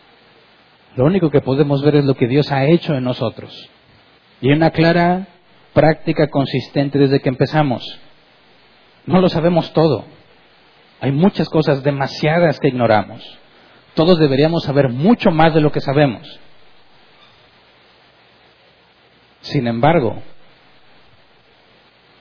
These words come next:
hasta donde entendemos, hasta donde sabemos, hemos incluso discutido entre nosotros mismos para asegurarnos de hacer lo que la Biblia dice.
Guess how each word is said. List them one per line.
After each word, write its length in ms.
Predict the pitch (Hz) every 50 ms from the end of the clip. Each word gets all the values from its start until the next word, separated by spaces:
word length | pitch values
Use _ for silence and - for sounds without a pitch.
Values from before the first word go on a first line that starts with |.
| _ _ _ _ _ _ _ _ _
hasta 340 | - 135 131 - - - 139
donde 220 | 131 135 139 139
entendemos, 760 | 139 127 - 135 127 127 151 180 208 131 131 - - - - - _ _ _ _ _ _ _ _ _ _ _ _ _
hasta 280 | 139 135 - - 143
donde 240 | 135 139 139 139 135
sabemos, 720 | - - 123 123 139 160 190 208 240 262 - - - - - - - - _ _ _ _ - - - - - - _ _ _ _ _ _ _ _ _ _ _ _ _ _ _ _ _ _ _ _ _ _ _ _ _ _ _
hemos 320 | 131 139 156 175 175 -
incluso 380 | - 143 131 147 156 151 - 160
discutido 640 | 139 147 143 - - - 139 - - - 180 175 185
entre 200 | 180 165 - 147
nosotros 440 | 139 139 131 - 156 - 151 143 131
mismos 600 | 139 151 180 208 220 196 127 104 - - - - - _ _ _ _ _ _ _ _ _ _ _ _ _ _ _ _ _ _ _ _ _ _ _ _ -
para 180 | 131 123 123
asegurarnos 640 | 123 - - 127 110 117 120 139 147 147 156 151 135
de 80 | 131 131
hacer 220 | 117 - 123 123
lo 140 | 123 123 113
que 80 | - 113
la 120 | 107 110
Biblia 300 | 107 117 113 110 113 110
dice. 340 | 107 113 - - - - -